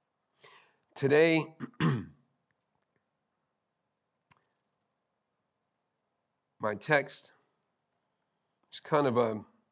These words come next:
main and then a sub, finishing strong, finishing well. Finishing this year as we get into a next one, finishing strong and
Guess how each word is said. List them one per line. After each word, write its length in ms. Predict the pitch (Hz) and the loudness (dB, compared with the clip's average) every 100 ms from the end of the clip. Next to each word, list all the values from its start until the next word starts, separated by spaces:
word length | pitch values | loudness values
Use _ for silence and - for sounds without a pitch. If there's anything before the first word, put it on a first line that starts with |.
| _ _ _ _ _ - | _ _ _ _ _ -12
main 640 | 110 127 139 147 143 131 - | -4 0 2 2 0 -2 -6
and 140 | 110 | -4
then 140 | 120 | -2
a 60 | 113 | -4
sub, 520 | - 135 135 139 135 - | -2 2 2 2 -2 -10
finishing 500 | - 151 143 151 131 | -2 0 0 -2 -4
strong, 560 | - - 135 139 139 | -6 -2 2 4 2
finishing 580 | 127 - 135 135 139 127 | -2 -4 -4 -4 -4 -4
well. 440 | 120 131 143 143 _ _ _ _ _ _ _ _ _ _ _ _ _ _ _ _ | 0 0 -2 -6 _ _ _ _ _ _ _ _ _ _ _ _ _ _ _ _
Finishing 640 | - - 170 185 - 160 135 | -12 0 2 2 2 -2 -2
this 260 | 147 - | -4 -6
year 380 | 135 120 95 98 _ _ _ _ | -8 -10 -12 -16 _ _ _ _
as 200 | 107 113 | -6 -4
we 140 | 110 117 | -4 -6
get 160 | 120 | -4
into 280 | 120 117 127 | -4 -6 -6
a 60 | 113 | -6
next 280 | 113 107 - | -8 -10 -10
one, 160 | 98 | -12
finishing 500 | - 151 160 - 151 | -6 -2 -2 -2 -4
strong 560 | 131 - 147 135 135 127 | -6 -4 2 2 2 0
and 120 | 110 | -6